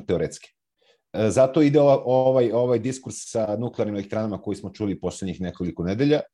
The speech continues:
jer zapravo nema, nema alternative. Ovaj, ne, ne,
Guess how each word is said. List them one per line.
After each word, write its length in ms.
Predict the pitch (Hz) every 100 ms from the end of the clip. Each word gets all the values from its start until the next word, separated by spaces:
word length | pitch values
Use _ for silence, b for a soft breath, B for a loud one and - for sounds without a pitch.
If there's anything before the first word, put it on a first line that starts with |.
| b b b _
jer 140 | 90 90
zapravo 340 | 110 131 131
nema, 440 | 135 147 147 135 - -
nema 220 | 127 147
alternative. 580 | 143 151 127 - 156 82 71 67 65
Ovaj, 320 | 82 92 90 92 -
ne, 160 | 101 107
ne, 140 | 110